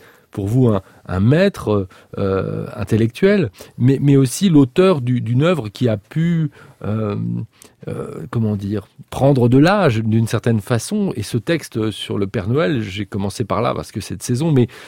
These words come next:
vous, vous y faites clairement référence dans l'envoi, c'est-à-dire la conclusion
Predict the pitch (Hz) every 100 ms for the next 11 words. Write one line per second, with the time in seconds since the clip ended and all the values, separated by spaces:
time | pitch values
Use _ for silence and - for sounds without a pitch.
0 | - - 107 127 - 110 123 127 120 170
1 | - 147 131 131 120 - 123 170 127 107
2 | 110 131 151 127 151 156 120 - 107 107
3 | 120 110 101 151 123 127 117 143